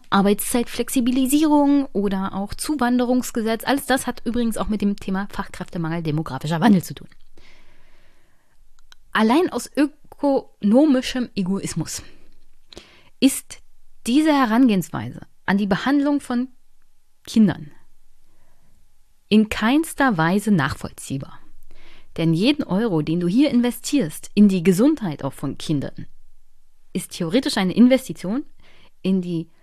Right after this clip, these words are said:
wirtschaftliche Stabilität deines Landes. Also könnte ich sicherlich auch mal so sprechendes Denken mäßig auftun,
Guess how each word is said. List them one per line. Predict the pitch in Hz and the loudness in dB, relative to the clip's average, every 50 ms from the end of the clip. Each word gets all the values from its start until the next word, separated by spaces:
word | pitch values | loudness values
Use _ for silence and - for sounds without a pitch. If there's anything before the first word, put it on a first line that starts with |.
| _ _ _ | _ _ _
wirtschaftliche | - 226 247 - - 277 - - - 240 240 - 277 | -4 -4 -2 -2 -6 -6 -6 -8 -14 -14 -12 -12 -14
Stabilität | - - - 147 147 185 196 220 214 - 165 147 - | -14 -8 -8 -6 -4 -4 -4 -4 -4 -4 -6 -6 -6
deines | - 120 147 190 | -6 -4 -4 0
Landes. | - 254 320 311 220 - - - - - - - - - - - - - - - - - - - - - - - - - - - - _ _ _ _ _ _ _ _ _ _ _ _ _ _ _ _ _ _ _ _ _ _ _ _ _ _ _ _ | 2 4 6 6 4 2 -2 -14 -20 -20 -20 -20 -20 -20 -20 -20 -20 -20 -20 -20 -20 -20 -20 -20 -20 -20 -20 -20 -20 -20 -20 -20 -20 _ _ _ _ _ _ _ _ _ _ _ _ _ _ _ _ _ _ _ _ _ _ _ _ _ _ _ _
Also | - 202 214 | -2 -2 0
könnte | 214 - 240 254 277 - | 0 2 2 2 2 0
ich | - - - | -4 -8 -2
sicherlich | - 285 - - 294 277 285 285 - - | -2 -2 0 0 0 0 0 -2 -2 -4
auch | - 214 214 | -4 -2 0
mal | 233 226 220 226 233 226 | 0 0 0 0 -2 -2
so | 214 220 214 214 220 226 226 - - - - - - - - - - - - - - - _ _ - - - - _ - _ | -2 -2 -2 -2 -2 -4 -4 -8 -14 -20 -20 -20 -20 -20 -20 -20 -20 -20 -20 -20 -20 -20 _ _ -20 -20 -20 -20 _ -20 _
sprechendes | - - - 190 180 - 185 170 - | -12 -6 -4 -4 -2 -2 -2 -4 -2
Denken | - 220 233 - - 233 208 | -2 -4 -4 -2 -2 0 0
mäßig | 208 202 202 - - 202 190 - - | 0 -2 -2 -4 -6 -6 -6 -8 -4
auftun, | - 185 202 - - - 202 190 185 | -2 -2 -2 -2 -4 -2 -2 -2 -2